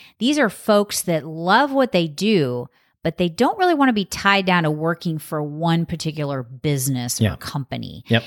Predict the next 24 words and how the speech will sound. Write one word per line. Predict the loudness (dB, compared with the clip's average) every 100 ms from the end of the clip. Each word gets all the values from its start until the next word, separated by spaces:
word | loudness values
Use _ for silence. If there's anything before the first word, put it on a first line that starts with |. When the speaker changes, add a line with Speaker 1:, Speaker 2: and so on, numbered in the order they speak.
| -8
Speaker 1:
And | -2 2 2 0
we | 0 2
have | 2 4
run | 2
across | 0 -2 2 2 2
some | -2 -4 -4
really | 0 2 2
great | 2 0 0
people | -2 -2 -2 -2 -4
that | 0 0 0 -4 -20 _
just | -2 4 4 2
want | -2 0 0 -4
to | -4 -4 -6 -10 -6
show | 0 2 4
their | 4 0
skills, | -2 -4 -4 -4 -8 -8
shine, | -6 0 4 4 4 2 -2 -8 -18 -20 _
and | 0 0 -2
work | -2 2 2 0
for | -6
different | -2 0 2 2 2
industries, | 0 -2 -6 -8 -10
different | -4 0 0 0 0
businesses. | 0 0 -2 -4 -6 -8